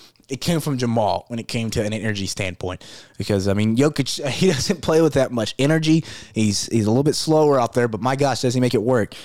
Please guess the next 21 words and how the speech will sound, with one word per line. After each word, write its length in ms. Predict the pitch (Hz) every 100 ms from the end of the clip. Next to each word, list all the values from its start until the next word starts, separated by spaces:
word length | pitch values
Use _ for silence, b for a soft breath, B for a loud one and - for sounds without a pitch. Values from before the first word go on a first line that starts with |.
| B
Jamal 320 | - 120 139 147
goes 200 | 131 120
out 160 | 123
there 180 | 123 117
and 140 | 110 98
he 180 | 127
makes, 440 | 135 123 117 - -
he, 160 | - 131
he 200 | 131 147
makes 220 | 151 143
shots 320 | - 131 135
that 200 | - 107
just 360 | 95 117 - -
literally 580 | 104 110 127 131 127 120
take 260 | - 139
the 80 | -
life 460 | 101 92 107 104 -
out 120 | 104
of 60 | 98
you, 120 | 95
man. 260 | 92 92